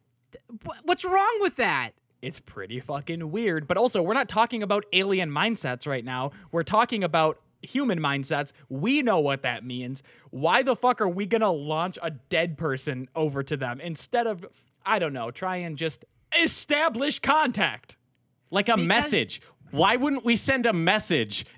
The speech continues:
Speaker 3: instead?
Speaker 1: Because
Speaker 3: Why
Speaker 1: the
Speaker 3: would,
Speaker 1: time
Speaker 3: why
Speaker 1: it
Speaker 3: would we
Speaker 1: would
Speaker 3: send a body before we even know a message would reach them? Like
Speaker 1: Be-, because the messages that we send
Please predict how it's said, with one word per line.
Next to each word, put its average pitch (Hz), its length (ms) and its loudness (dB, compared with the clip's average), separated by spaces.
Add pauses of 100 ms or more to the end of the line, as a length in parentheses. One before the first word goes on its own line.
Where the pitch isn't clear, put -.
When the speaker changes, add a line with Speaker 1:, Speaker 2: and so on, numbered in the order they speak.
Speaker 3:
instead? 180 480 0
Speaker 1:
Because 151 140 0
Speaker 3:
Why 185 200 6
Speaker 1:
the 247 100 0
Speaker 3:
would, 254 100 0
Speaker 1:
time 240 380 -2
Speaker 3:
why 208 160 6
Speaker 1:
it 269 60 0
Speaker 3:
would 269 140 0
we 254 140 4
Speaker 1:
would 220 60 2
Speaker 3:
send 262 280 2
a 214 80 6
body 160 760 2 (400)
before 202 460 2
we 185 140 -4 (100)
even 175 460 0
know 170 280 4
a 139 80 0
message 139 600 0
would 107 200 -6
reach 107 300 -6
them? 85 240 -8
Like 131 300 2
Speaker 1:
Be-, 196 160 -4 (600)
because 202 760 0 (140)
the 170 100 -4
messages 190 540 -2
that 190 200 -4
we 175 140 -4
send 160 540 -2